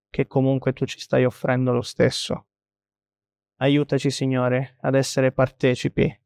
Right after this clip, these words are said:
di questo piano di salvezza, che questa possa essere efficace per noi, che possiamo prendere e aggrapparci alle tue promesse,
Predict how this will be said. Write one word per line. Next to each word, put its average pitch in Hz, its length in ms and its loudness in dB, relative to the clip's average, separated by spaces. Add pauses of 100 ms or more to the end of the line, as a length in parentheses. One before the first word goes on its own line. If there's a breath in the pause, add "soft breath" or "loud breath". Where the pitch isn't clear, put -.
(720)
di 165 160 -4
questo 135 300 0
piano 135 300 0
di 131 100 0
salvezza, 127 720 0 (680)
che 156 160 -2
questa 170 320 0
possa 156 320 0
essere 156 320 0
efficace 135 580 0
per 127 200 -2
noi, 120 360 -4 (760)
che - 120 -20
possiamo 131 880 0 (280)
prendere 151 800 -2
e 143 80 -4
aggrapparci 139 760 0
alle 127 140 0
tue 123 160 -2
promesse, - 720 -2